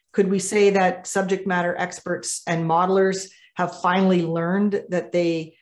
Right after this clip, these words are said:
also can exploit a, what he, uh, refers to, a mechanical sympathy with the system where decision services are actually deployed and used, so that people are having to get,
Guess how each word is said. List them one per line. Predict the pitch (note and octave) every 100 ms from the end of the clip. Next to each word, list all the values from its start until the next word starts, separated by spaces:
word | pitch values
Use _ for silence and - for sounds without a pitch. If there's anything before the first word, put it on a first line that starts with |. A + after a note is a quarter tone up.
| _ -
also | F3 F#3 G3 F3+
can | F3 F3+
exploit | E3+ - - F#3 F3+ F3 F3 -
a, | E3+ E3 D#3+
what | D#3 E3+
he, | E3+ F3 E3 D#3 _ - _ -
uh, | C#3+ D#3
refers | D#3 F3 F3 E3
to, | - F3
a | D3+
mechanical | D3+ - F3+ F3+ F3+ F3+
sympathy | F#3 F#3+ F#3+ A3 G#3+ A3 - -
with | F#3 F#3
the |
system | F3+ G3 F#3+ A3+ A3+
where | F#3+
decision | E3+ E3 F3+ F3+
services | F3 F3 F3 E3+ E3+
are | D#3+ D#3+
actually | E3 - E3 D#3 D3+ -
deployed | D#3+ - F3+ F3+ E3+
and | D#3+
used, | D#3 F3 A#3 C4+
so | - - F3
that | D#3+
people | F3+ E3+
are | E3
having | E3+ D#3+
to | D3+
get, | E3+ E3 -